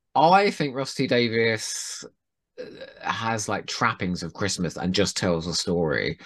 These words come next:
whereas I think Stephen Moffat actually leans into the idea of a Christmas special and makes the Christmas elements part of the plot. So, uh,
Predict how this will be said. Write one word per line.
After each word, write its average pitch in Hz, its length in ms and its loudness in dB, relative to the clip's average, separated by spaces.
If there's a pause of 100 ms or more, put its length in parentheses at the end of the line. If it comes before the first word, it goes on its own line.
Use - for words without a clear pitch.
(320)
whereas 104 260 8
I 127 180 10
think 101 280 4
Stephen 101 400 4
Moffat 95 360 -2
actually 87 580 0
leans 87 340 0
into 82 260 -2
the 82 160 2
idea 80 500 2
of - 260 0
a 92 220 2
Christmas 80 440 -4
special - 420 0 (260)
and 120 220 4
makes 117 300 4
the 107 80 2
Christmas 113 500 0
elements 92 460 2
part 87 400 2
of 76 60 -6
the - 80 -6
plot. 60 480 -4 (400)
So, 104 840 6 (340)
uh, 104 760 2